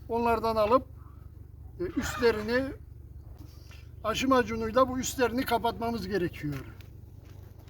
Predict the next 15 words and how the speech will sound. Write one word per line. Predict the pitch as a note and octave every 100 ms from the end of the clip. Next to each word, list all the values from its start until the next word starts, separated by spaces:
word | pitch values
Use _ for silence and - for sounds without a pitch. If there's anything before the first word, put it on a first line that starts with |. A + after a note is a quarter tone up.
| - - D5+ - - G#5 - - - - - - - - - - - - - - - - - - - - - -
Çünkü | A#3+ C#4 A3
buralardan | A#3+ B3 B3 A#3+ A#3+ B3
hava | G3 D#3+ A3+ A#3
aldığı | A#3+ B3 C4
zaman | G3 A3 B3 C#4+ C4+ - - - - F#3+
ne | B3+
yapar? | B3+ B3 C4+ C#4+ - - - - - - -
E, | G4 G4+ - - - - - C#4
güneşin, | F3+ A#3+ C4 B3+ - A3+ B3
havanın | G3+ G3+ B3 B3 B3
etkisiyle | B3+ - B3+ B3 A#3 C#4+ D4+ E4 -
kuruma | B3+ C4+ A#3
daha | B3
fazla | A#3+ B3 A3 B3+
olur. | A#3 F3+